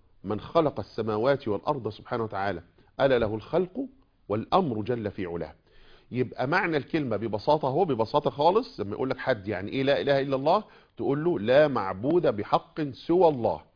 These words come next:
وتوحد المعبود ده، يعني أنا ما بعبدش غير ربنا سبحانه وتعالى.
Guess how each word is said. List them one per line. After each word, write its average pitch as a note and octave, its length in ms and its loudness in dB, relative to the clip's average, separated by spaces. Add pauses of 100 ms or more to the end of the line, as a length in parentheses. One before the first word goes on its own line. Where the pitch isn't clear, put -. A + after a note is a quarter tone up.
(400)
وتوحد C#3+ 920 2
المعبود A2+ 840 -2
ده، A2+ 200 -2 (380)
يعني C#3 460 4 (120)
أنا C#3+ 120 4
ما B2 80 2
بعبدش A2 400 2
غير G3 200 6
ربنا C3 300 2
سبحانه A2 260 -8
وتعالى. F2 260 -8